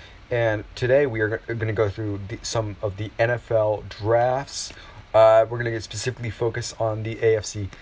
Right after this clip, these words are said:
South, uh, and how each team did in the A F C South. I have, uh, graded each team's draft, uh, each, each player and,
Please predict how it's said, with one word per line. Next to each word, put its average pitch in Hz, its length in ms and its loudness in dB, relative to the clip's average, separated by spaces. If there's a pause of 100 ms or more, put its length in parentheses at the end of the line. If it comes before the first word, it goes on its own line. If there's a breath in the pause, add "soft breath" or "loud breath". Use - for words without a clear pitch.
(120 loud breath)
South, - 720 -2
uh, 104 300 4
and 107 120 -6
how 117 340 2
each 113 320 -10
team 110 320 -6
did 113 180 0
in 107 80 -4
the 107 100 -4
A 107 120 0
F 104 80 -6
C 117 120 -8
South. 113 380 -2 (340 loud breath)
I 117 120 4
have, 117 220 0
uh, 104 340 2
graded 120 500 2
each 110 380 -8
team's 107 340 -6
draft, 107 480 0 (500)
uh, 107 320 6
each, 117 280 -6 (360)
each 113 220 -8
player 127 600 2 (120)
and, 113 200 -4